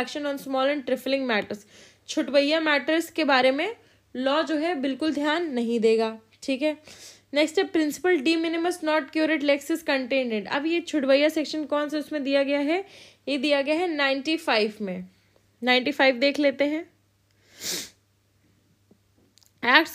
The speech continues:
causing slight harm, ठीक है, बस इतना दिया गया है। नेक्स्ट है, right of private defense is contained in। अब प्राइवेट डिफेंस बहुत इंपॉर्टेंट राइट है, कौन से सेक्शन में दी गई है? बहुत फेमस सेक्शन है ये,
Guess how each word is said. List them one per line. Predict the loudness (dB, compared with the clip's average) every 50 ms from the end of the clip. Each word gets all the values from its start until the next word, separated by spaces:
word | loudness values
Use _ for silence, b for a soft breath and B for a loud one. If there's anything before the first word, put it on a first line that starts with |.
| 0 4
causing | 4 4 4 2 -2 -4
slight | 2 6 6 6 6 6 2
harm, | 0 -2 -2 -2 -4 -8 -10 -14 -10 -4
ठीक | -4 -2 -2
है, | -2 -2 -4 -4 -12 _ _ _ _ _ _ _
बस | -8 -8 -4 -4
इतना | -6 -4 -2 -2 0
दिया | 2 2 2 2 2
गया | 0 -2
है। | -2 -4 -6 -10 B B B B B B B B -4
नेक्स्ट | -4 -2 2 0
है, | 0 2 2
right | 2 4 4 4 2 2
of | 0 0 0
private | 0 2 2 2 0 -4 -4
defense | -6 -2 -2 -2 -2 -2 -6
is | -8 -8 -4 -4
contained | -4 -4 -4 0 0 0 0 2 0 -2 -4
in। | -4 -4 -6
अब | -6 -4 2
प्राइवेट | 6 8 8 8 6 2 -2 -2
डिफेंस | -2 -4 -4 -4 -4 -6 -4
बहुत | -4 -4 -4 -2 -2 -2
इंपॉर्टेंट | -4 -4 -2 -2 -2 -2 -2 -4 -6 -2 0
राइट | 2 2 2 2 0
है, | -2
कौन | -2 -2 -4 -4 -2
से | -4 -4
सेक्शन | -4 -4 -6 -4 -4 -6 -6
में | -4 -6 -4 -2
दी | -2 -2 0
गई | 2 2 2 2
है? | 2 0
बहुत | 0 0 -2 -2 0
फेमस | -2 -2 -2 -2 -4 -4
सेक्शन | -6 -6 -6 -6 -8 -6
है | -6 -6
ये, | -4 -6 -6